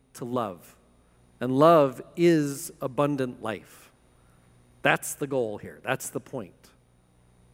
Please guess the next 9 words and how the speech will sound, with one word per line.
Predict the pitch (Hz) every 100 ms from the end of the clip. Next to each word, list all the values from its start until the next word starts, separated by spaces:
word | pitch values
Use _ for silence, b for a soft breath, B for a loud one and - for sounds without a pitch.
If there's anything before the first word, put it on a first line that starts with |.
| _ _
God | 151 156
wants | 147 175 196 -
that | 135 -
for | 120
us, | 92 - 120
love | 131 151 180 196 185
and | 147 139 -
abundant | 127 107 151 156 156 151 151 -
life. | 147 180 117 - -